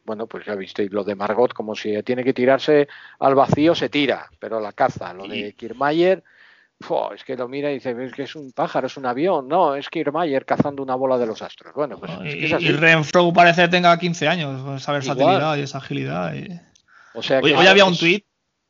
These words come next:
Speaker 1: Sí,
Speaker 3: hoy había
Speaker 1: sí.
Speaker 3: un tuit de un periodista que ponía el, el setenta por ciento de la Tierra está cubierta por mar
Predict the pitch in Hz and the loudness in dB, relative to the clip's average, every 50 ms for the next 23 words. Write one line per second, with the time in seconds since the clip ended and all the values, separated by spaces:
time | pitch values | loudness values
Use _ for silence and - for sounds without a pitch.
0 | _ - - 143 147 156 170 180 185 190 190 185 185 185 170 170 180 180 180 180 | _ -4 -2 -2 0 2 2 2 4 4 4 4 2 0 -2 0 0 2 2 2
1 | 175 165 180 170 165 165 165 151 - 180 180 170 170 165 160 156 151 147 143 139 | 0 -2 -2 -2 -2 -2 -4 -2 -4 -4 -4 -4 -6 -6 -4 -6 -6 -6 -8 -10
2 | 139 139 143 143 139 143 139 143 143 131 143 151 151 165 165 170 160 170 165 160 | -12 -10 -10 -10 -12 -12 -14 -16 -14 -14 -12 -6 -2 0 0 0 0 -4 -4 -4
3 | 160 156 156 156 151 147 156 151 156 147 - 151 143 151 147 147 147 - 147 139 | -2 0 0 0 0 0 -2 -6 -6 -6 -8 -10 -10 -8 -8 -8 -8 -8 -10 -10
4 | - 143 135 131 131 135 147 165 175 170 170 | -8 -8 -8 -8 -6 -6 -4 -6 -6 -8 -12